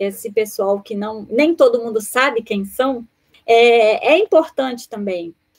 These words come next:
Claro que a gente, é, acho que na época a gente não percebeu a importância, é, exata disso, mas, é, trabalhar esse lado também é, é, é possível na Wikipédia.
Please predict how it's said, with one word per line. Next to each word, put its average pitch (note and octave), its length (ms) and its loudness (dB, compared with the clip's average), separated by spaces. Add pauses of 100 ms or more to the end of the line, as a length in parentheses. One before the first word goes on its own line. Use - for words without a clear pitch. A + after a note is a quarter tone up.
(160)
Claro C#4+ 280 0
que B3+ 80 -2
a B3 60 0
gente, C4+ 400 -4
é, A#3+ 840 2
acho A3 160 -8
que B3+ 80 -8
na A3+ 160 -4
época A#3 280 0
a - 20 -4
gente B3 240 -12
não B3 160 -10
percebeu B3 720 4
a B3+ 80 0
importância, A3 640 -8 (180)
é, F#3+ 280 -6
exata A#3 520 0
disso, G3 480 -6 (140)
mas, G#3 960 2
é, G3 580 -4
trabalhar B3 600 4
esse D4 240 -2
lado A#3+ 500 -2
também A#3 580 -6
é, A#3 320 -2
é, G3+ 600 -6
é A#3 80 0
possível C#4+ 580 0
na G#3+ 120 -2
Wikipédia. F#3 680 -2